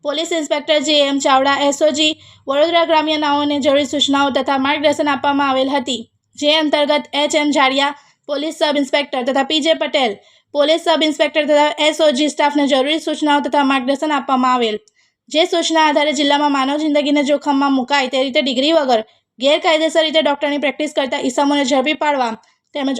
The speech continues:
ઓપરેશન પરાક્રમ અંતર્ગત પોલીસ ઇન્સ્પેક્ટર એસ ઓ જી નાઓને અલગ અલગ ટીમ બનાવી વડોદરા ગ્રામ્ય જિલ્લામાં પેટ્રોલિંગની કામગીરી હાથ ધરેલ હતી, જે અંતર્ગત કરજા પોલીસ સ્ટેશન વિસ્તારમાં પેટ્રોલિંગમાં હતા તે દરમિયાન એસ ઓ જી ટીમને ખાનગી બાતમીદારથી ચોક્કસ બાતમી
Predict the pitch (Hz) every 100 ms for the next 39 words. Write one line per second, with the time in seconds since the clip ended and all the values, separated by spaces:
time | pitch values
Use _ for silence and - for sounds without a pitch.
0 | 277 285 311 339 330 302 302 302 302 294
1 | 285 285 285 240 - _ _ - 285 320
2 | 330 311 311 285 302 294 311 320 320 294
3 | 294 294 294 294 294 277 320 311 302 311
4 | 302 285 294 277 226 _ _ - 269 294
5 | 320 311 302 294 302 285 294 294 294 277
6 | 269 294 294 302 285 269 269 285 277 247
7 | 240 254 240 240 254 247 240 - _ _
8 | _ _ _ 233 339 349 330 330 330 330
9 | 302 277 302 311 302 302 285 294 294 311
10 | 285 294 285 254 294 294 294 285 269 285
11 | 262 196 _ _ _ 294 330 330 330 320
12 | 320 294 285 302 294 285 294 294 285 285
13 | 262 277 311 285 294 285 285 294 262 277
14 | 302 285 285 285